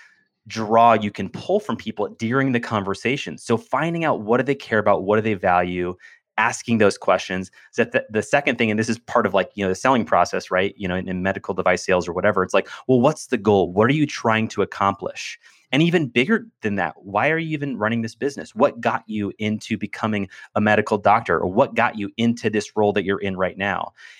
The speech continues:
And you can start to learn more about people by understanding what drives them. What are their goals? And then, uh, third is asking the question, "What's the hardest thing that you're experiencing right now in your business?"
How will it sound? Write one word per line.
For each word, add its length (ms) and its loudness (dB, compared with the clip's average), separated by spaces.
And 120 0
you 80 0
can 140 -4
start 320 0
to 120 0
learn 420 4
more 280 4
about 240 4
people 220 -4
by 140 2
understanding 580 0
what 180 2
drives 560 0
them. 200 -10
What 160 4
are 180 4
their 160 -2
goals? 580 -4
And 200 2
then, 500 4
uh, 240 4
third 640 0
is 320 0
asking 420 -2
the 80 -2
question, 520 -2
"What's 200 -12
the 100 -8
hardest 580 -4
thing 360 -6
that 80 -4
you're 140 -2
experiencing 760 -4
right 200 -2
now 100 -4
in 80 -6
your 100 -10
business?" 540 -12